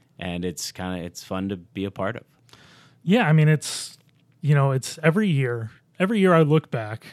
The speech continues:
Speaker 2: and I, I remember when we, when we first met, and every year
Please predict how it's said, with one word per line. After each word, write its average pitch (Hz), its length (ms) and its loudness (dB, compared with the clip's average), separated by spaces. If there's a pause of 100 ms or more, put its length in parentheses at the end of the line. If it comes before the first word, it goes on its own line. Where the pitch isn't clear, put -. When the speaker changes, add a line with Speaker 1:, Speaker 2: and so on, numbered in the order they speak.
(160)
Speaker 2:
and 131 140 -6
I, 127 220 -2
I 127 80 -2
remember 135 360 2
when 135 140 2
we, 127 280 -2
when 123 260 -2
we 123 100 0
first 139 380 -2
met, 110 340 -8 (560)
and 165 140 0
every 175 280 0
year 131 440 -2